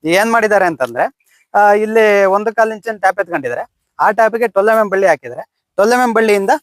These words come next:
ಈಗ ನೋಡಿ, ನಾಲ್ಕು ಗಿಡಕ್ಕೆ ಸಫಿಶಿಯೆಂಟ್ ಆಗ್ಬೇಕು ನೀರು ಅಂತ ಅಂದ್ಬಿಟ್ಟು ಇದು ಟ್ವೆಲ್ವ್ ಎಂ ಎಂ ದೇ ಜೆಟ್ ಹಾಕಿದ್ದಾರೆ. ನೋಡ್ರಿ, ಮೈಕ್ರೋ ಜೆಟ್ ಹಾಕಿದ್ದಾರೆ. ಈ ಮೈಕ್ರೋ ಜೆಟ್ ಹಾಕಿರೋದ್ರಿಂದ ಏನಾಗುತ್ತೆ ಅಂತಂದ್ರೆ, ಸುಮಾರು ಆ ಕಡೆ ಒಂದ್ ಆರರಿಂದ ಏಳು ಅಡಿ, ಈ ಕಡೆ ಒಂದ್ ಆರರಿಂದ ಏಳು ಅಡಿ, ಆ, ಚುಮ್ಮುತ್ತೆ ಇದ್ ನೀರು.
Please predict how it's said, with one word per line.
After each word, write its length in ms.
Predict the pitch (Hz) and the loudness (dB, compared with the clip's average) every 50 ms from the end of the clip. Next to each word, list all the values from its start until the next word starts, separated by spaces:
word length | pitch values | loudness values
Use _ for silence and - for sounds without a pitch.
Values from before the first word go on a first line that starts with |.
| _ _ _ _ _ _ _ - | _ _ _ _ _ _ _ -2
ಈಗ 60 | 208 | 0
ನೋಡಿ, 180 | 214 208 185 | 0 0 0
ನಾಲ್ಕು 440 | 170 170 170 190 226 240 220 - 247 | 0 0 2 2 2 2 2 0 0
ಗಿಡಕ್ಕೆ 300 | 226 226 226 226 - 220 | 0 0 -2 -2 -2 -4
ಸಫಿಶಿಯೆಂಟ್ 440 | 190 - 190 175 - - 240 240 214 | -6 -6 -8 -6 -4 -4 -4 0 0
ಆಗ್ಬೇಕು 320 | 226 208 196 214 202 220 | 0 0 0 -2 -4 -4
ನೀರು 220 | 196 202 208 208 208 | -2 0 0 0 0
ಅಂತ 160 | 202 190 - | 0 -2 -4
ಅಂದ್ಬಿಟ್ಟು 340 | 175 170 160 - - - 233 240 - _ _ _ _ _ - - _ _ _ _ _ - - - - - - - - - - _ - | -4 -6 -6 -8 -6 -6 -6 -6 -6 _ _ _ _ _ -20 -20 _ _ _ _ _ -20 -20 -20 -20 -20 -20 -20 -20 -20 -12 _ -2
ಇದು 120 | 185 202 | 0 0
ಟ್ವೆಲ್ವ್ 220 | 175 - 220 233 247 | 2 2 2 2 2
ಎಂ 100 | 233 220 | 2 0
ಎಂ 100 | 226 254 | 0 0
ದೇ 140 | 302 294 | 0 0
ಜೆಟ್ 280 | 196 180 220 226 - - | 0 -2 -4 -4 -2 -2
ಹಾಕಿದ್ದಾರೆ. 340 | 208 170 - 147 127 117 - - _ _ _ _ _ _ | -2 -2 -4 -6 -10 -10 -10 -14 _ _ _ _ _ _
ನೋಡ್ರಿ, 200 | 160 160 147 139 | -6 -4 -4 -2
ಮೈಕ್ರೋ 300 | 139 151 180 180 190 208 | -2 -2 -2 0 0 0
ಜೆಟ್ 200 | 190 190 190 165 | 0 0 0 0
ಹಾಕಿದ್ದಾರೆ. 500 | 175 165 147 - 120 120 - 196 - _ _ _ _ _ _ | -2 -2 -2 -6 -10 -12 -12 -12 -14 _ _ _ _ _ _
ಈ 60 | 170 | -8
ಮೈಕ್ರೋ 320 | 170 175 185 214 208 233 233 | -4 -2 -2 -2 2 2 4
ಜೆಟ್ 180 | 214 226 196 | 4 4 4
ಹಾಕಿರೋದ್ರಿಂದ 440 | 220 214 202 220 214 220 214 208 208 | 2 2 2 0 -2 -2 0 2 2
ಏನಾಗುತ್ತೆ 380 | 208 208 208 202 196 180 - 165 | 2 4 2 2 2 0 -2 -4
ಅಂತಂದ್ರೆ, 440 | 143 139 - 123 123 147 196 226 - _ _ _ _ | -4 -4 -6 -8 -6 -6 -6 -6 -8 _ _ _ _
ಸುಮಾರು 420 | - 180 196 220 220 226 226 233 | -10 -4 -2 2 2 4 4 4
ಆ 220 | 240 180 165 175 202 | 4 4 2 2 2
ಕಡೆ 220 | - - 214 220 | 2 2 2 2
ಒಂದ್ 220 | 214 214 208 202 202 | 2 2 2 2 2
ಆರರಿಂದ 320 | 202 202 208 208 208 202 | 2 4 2 0 0 0
ಏಳು 240 | 202 196 202 196 202 | 0 2 2 2 0
ಅಡಿ, 140 | 202 220 262 | -2 -4 -6
ಈ 220 | 233 - 214 214 | -8 -8 -10 -10
ಕಡೆ 180 | 196 - 208 214 | -6 -2 0 0
ಒಂದ್ 180 | 208 208 196 | 0 2 2
ಆರರಿಂದ 280 | 190 196 190 196 196 190 | 2 2 0 -2 -4 0
ಏಳು 220 | 190 190 190 190 185 | 2 2 4 4 2
ಅಡಿ, 100 | 185 - - _ _ _ _ _ _ _ | 0 -2 -6 _ _ _ _ _ _ _
ಆ, 80 | 185 185 180 175 170 165 165 160 156 156 151 147 147 | 0 2 4 4 4 4 4 4 2 2 0 0 -2
ಚುಮ್ಮುತ್ತೆ 380 | 135 - 202 214 208 170 - 151 | -4 -6 -6 -6 -6 -4 -4 -6
ಇದ್ 100 | 147 147 | -4 -2
ನೀರು. 260 | 156 160 131 113 139 | -2 0 0 -2 -4